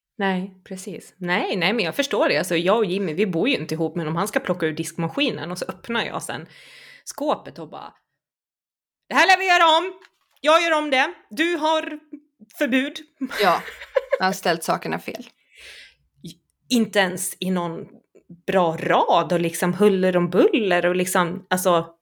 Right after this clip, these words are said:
Speaker 2: Mm.
Speaker 1: fanns ju ingen logik.
Speaker 2: Och då trivs man inte.
Speaker 1: Nej. Jag
Speaker 2: Man kan
Speaker 1: hade ju
Speaker 2: inte sitta i
Speaker 1: Nej.
Speaker 2: soffan och veta att glasen står i fel ordning.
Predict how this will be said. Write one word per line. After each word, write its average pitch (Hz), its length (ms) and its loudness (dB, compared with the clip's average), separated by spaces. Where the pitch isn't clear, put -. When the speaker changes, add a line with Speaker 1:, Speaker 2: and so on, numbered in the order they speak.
Speaker 2:
Mm. 190 260 0
Speaker 1:
fanns 190 320 0
ju 202 80 4
ingen 196 560 0
logik. - 760 -6
Speaker 2:
Och 233 140 2
då 269 80 2
trivs 320 440 -2
man 240 100 2
inte. - 340 -8
Speaker 1:
Nej. 226 220 -2
Jag 190 60 2
Speaker 2:
Man 233 60 2
kan 214 80 2
Speaker 1:
hade 370 120 4
ju - 40 -4
Speaker 2:
inte 240 120 2
sitta 247 280 -4
i 381 40 0
Speaker 1:
Nej. - 100 -2
Speaker 2:
soffan 196 300 0
och 185 140 -2
veta 240 360 -2
att 208 120 -4
glasen 190 460 -2
står 175 260 -6
i 175 40 -10
fel 185 260 -4
ordning. 277 360 -4